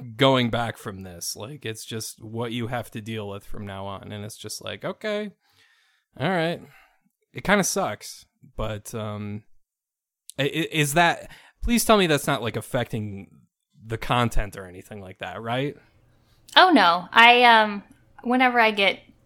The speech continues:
Speaker 2: an-, the annoying or the mean comments, I try to just have fun with them and have a laugh
Speaker 1: Yeah.
Speaker 2: at other people's expense. I, d-, I never feel like any of that stuff ever discourages me or, like,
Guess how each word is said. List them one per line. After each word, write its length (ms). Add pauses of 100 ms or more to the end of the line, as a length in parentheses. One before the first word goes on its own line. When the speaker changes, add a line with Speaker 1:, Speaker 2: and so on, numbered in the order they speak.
(320)
Speaker 2:
an-, 340
the 180
annoying 560
or 160
the 400
mean 240
comments, 540
I 80
try 220
to 100
just 340 (340)
have 300
fun 500
with 180
them 260
and 300 (160)
have 220
a 60
laugh 240
Speaker 1:
Yeah. 120
Speaker 2:
at 60
other 240
people's 400
expense. 560
I, 140
d-, 120
I 160
never 440
feel 300
like 260 (340)
any 300
of 60
that 220
stuff 260
ever 500 (100)
discourages 920
me 440
or, 120
like, 400